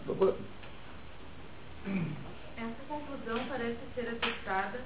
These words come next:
Speaker 2: tanto pelo comportamento humano na vida privada, quanto pela prática dos legisladores, pois estes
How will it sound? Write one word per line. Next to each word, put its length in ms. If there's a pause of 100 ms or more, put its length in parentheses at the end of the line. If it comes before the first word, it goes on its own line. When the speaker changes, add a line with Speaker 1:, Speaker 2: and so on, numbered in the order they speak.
(220)
Speaker 2:
tanto 340
pelo 180
comportamento 760
humano 380
na 200
vida 180
privada, 600 (420)
quanto 320
pela 200
prática 540
dos 220
legisladores, 800 (840)
pois 240
estes 360